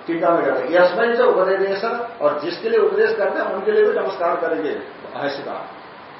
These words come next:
एक तो ऐसे आचार्य हैं उनका नमस्कार करेंगे,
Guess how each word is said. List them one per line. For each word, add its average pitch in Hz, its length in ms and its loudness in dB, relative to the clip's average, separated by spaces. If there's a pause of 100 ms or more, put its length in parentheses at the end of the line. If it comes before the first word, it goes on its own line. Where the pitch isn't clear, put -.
(200)
एक 151 160 -6
तो 175 140 2
ऐसे - 200 0
आचार्य 165 480 2
हैं 170 200 -4
उनका 143 220 -4
नमस्कार 160 440 -4
करेंगे, 185 400 -4